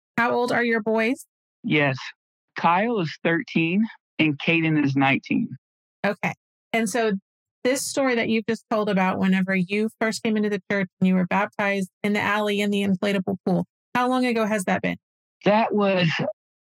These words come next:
Speaker 2: two thousand and ten,
Speaker 1: Okay.
Speaker 2: September eleventh, two thousand ten.
Speaker 1: Okay, so we're coming up on an anniversary.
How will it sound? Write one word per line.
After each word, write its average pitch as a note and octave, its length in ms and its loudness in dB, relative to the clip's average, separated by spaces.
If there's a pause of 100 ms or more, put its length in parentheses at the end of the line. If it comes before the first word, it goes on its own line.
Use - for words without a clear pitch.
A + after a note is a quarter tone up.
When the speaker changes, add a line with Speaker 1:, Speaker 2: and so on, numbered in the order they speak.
Speaker 2:
two G#3+ 380 2 (100)
thousand F3 920 2
and D3 600 2 (260)
ten, C#3 440 2 (260)
Speaker 1:
Okay. A3+ 120 -2
Speaker 2:
September G3 440 2
eleventh, E3 460 2
two E3 120 2
thousand D3 480 2
ten. C3 360 -2 (460)
Speaker 1:
Okay, A#3 420 0
so A#3 160 -2
we're A3+ 120 -2
coming A#3+ 280 0
up A3+ 120 0
on G#3+ 180 0
an G#3 80 2
anniversary. G#3+ 760 0